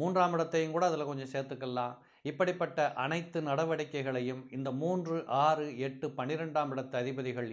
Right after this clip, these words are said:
இணைந்து அவர்களுடைய திசைகளும் வருகின்ற காலம் வந்துருச்சுன்னா, அந்த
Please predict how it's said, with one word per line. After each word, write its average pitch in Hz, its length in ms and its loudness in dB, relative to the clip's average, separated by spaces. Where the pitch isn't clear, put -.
இணைந்து 151 380 -2
அவர்களுடைய 175 540 4
திசைகளும் 190 600 2
வருகின்ற 156 380 0
காலம் 143 320 2
வந்துருச்சுன்னா, 127 640 -2
அந்த 160 180 0